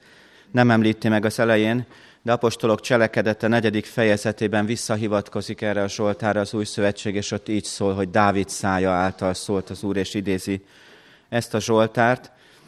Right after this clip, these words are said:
És erről a Zsoltárról még annyit említenék meg bevezetésül, hogy egy-, egyúttal ez a Zsoltár egy messiási profécia is,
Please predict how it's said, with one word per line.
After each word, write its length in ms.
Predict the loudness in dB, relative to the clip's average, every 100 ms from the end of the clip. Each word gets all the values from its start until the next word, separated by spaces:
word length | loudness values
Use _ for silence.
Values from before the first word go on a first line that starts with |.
| -20 _
És 140 | 2
erről 240 | 6 8 8
a 60 |
Zsoltárról 560 | 8 6 6 6 4 4
még 180 | 2 0
annyit 340 | 0 -2 -4 -12 -20 -8
említenék 720 | -2 0 0 2 2 2 2
meg 440 | 2 2 -2 -2
bevezetésül, 1040 | 2 4 4 4 2 2 0 2 2 2 -4 -20 -20 -20 _ -2
hogy 160 | 4
egy-, 240 | 4 4 0
egyúttal 600 | 2 4 4 2 4 4
ez 160 | 4 6
a 220 | 4 4
Zsoltár 520 | 0 2 2 4 4
egy 120 | 4 4
messiási 720 | 2 2 0 2 2 -2 -6
profécia 800 | -2 -2 0 -2 -2 -2 -2 0
is, 340 | -2 -6 -10